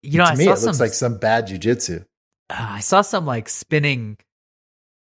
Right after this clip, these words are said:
Speaker 1: I just got to the episode where he goes and meets up and, uh, with, he goes to Japan.
Speaker 2: Oh yeah, dude. So
Speaker 1: Yeah.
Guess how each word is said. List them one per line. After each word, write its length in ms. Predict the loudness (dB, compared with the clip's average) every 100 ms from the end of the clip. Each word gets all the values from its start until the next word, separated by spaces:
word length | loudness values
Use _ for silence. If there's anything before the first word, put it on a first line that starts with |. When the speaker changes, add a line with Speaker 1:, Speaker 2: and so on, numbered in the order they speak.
| _ -2
Speaker 1:
I 140 | 2
just 200 | 4 4
got 180 | 2 0
to 60 | 0
the 100 | 0
episode 440 | -2 -2 -2 0
where 460 | 0 2 2 0 -8
he 220 | -4 -2
goes 280 | 0 0 -2
and 140 | -6
meets 260 | -6 -6 -2
up 220 | -2 -2
and, 220 | -6 -8 -8
uh, 400 | -6 -6 -8 -12 _ _ -6
with, 400 | -4 -4 -6 _ _
he 140 | 0
goes 160 | 2 2
to 60 | -2
Japan. 440 | -8 -6 -8 -8 _ _ _ _ _ _ _ _ _ _ _ 0
Speaker 2:
Oh 360 | 4 6 6 2
yeah, 360 | -2 2 2 2
dude. 280 | -4 -12 -4
So 180 | 4 6
Speaker 1:
Yeah. 140 | 6